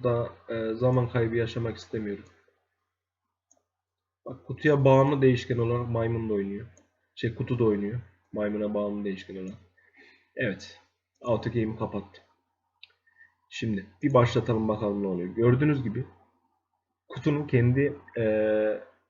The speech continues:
animasyonunu yapmasına izin vermiyor. Neden? Çünkü bizim maymunumuz bizim, e, ana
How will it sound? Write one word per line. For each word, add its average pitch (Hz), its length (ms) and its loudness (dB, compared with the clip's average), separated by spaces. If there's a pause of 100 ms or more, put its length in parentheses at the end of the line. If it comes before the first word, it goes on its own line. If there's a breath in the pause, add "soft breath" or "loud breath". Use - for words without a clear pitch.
(100)
animasyonunu 123 640 4
yapmasına 117 440 2
izin 113 260 0
vermiyor. 101 300 0
Neden? 160 240 0
Çünkü 156 380 -4 (600 loud breath)
bizim 135 180 4
maymunumuz 139 800 4 (1300)
bizim, 120 420 0 (140)
e, 113 80 -2 (1900)
ana 123 460 2